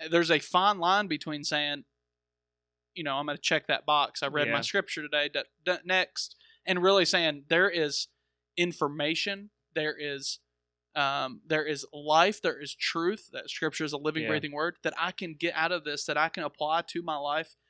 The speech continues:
Speaker 1: to make my connection with God stronger.
Speaker 2: And there's a
Speaker 1: And,
Speaker 2: huge
Speaker 1: and, and saying there's a difference in that and just saying, "Oh, I read my
Speaker 2: Yeah,
Speaker 1: Bible today."
Speaker 2: there's a huge difference between reading the Bible for study and reading the Bible for spiritual growth.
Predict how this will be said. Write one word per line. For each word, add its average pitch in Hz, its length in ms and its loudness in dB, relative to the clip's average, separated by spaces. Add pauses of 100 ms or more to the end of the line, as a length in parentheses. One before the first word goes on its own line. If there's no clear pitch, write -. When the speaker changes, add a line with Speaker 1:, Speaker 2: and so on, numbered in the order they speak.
(240)
Speaker 1:
to 190 140 -2
make 160 360 0
my 190 140 -6
connection 151 440 -6
with 139 120 -14
God 131 240 -2
stronger. 127 420 -6 (100)
Speaker 2:
And 127 80 -10
there's 127 160 -6
a 117 60 -6
Speaker 1:
And, 110 80 -14
Speaker 2:
huge 156 320 -4
Speaker 1:
and, 147 280 -6
and 156 140 -4
saying 147 440 -2
there's 147 140 -4
a 151 60 -8
difference 160 280 2
in 147 100 -6
that 147 200 2
and 143 80 -10
just 139 160 -8
saying, 139 300 -4
"Oh, 185 140 6
I 147 100 6
read 139 220 -2
my 120 100 -4
Speaker 2:
Yeah, 107 200 0
Speaker 1:
Bible 107 120 -10
today." - 140 -12
Speaker 2:
there's 120 160 -6
a 107 60 -10
huge 156 360 -8
difference 120 380 -4
between 113 300 -10
reading 135 340 -4
the 131 60 -4
Bible 120 340 0
for - 180 -10
study 143 600 -2 (300)
and 117 200 -4
reading 127 360 -6
the 120 80 -8
Bible 117 560 -6 (100)
for 110 460 -8
spiritual 113 580 -8
growth. 101 400 -12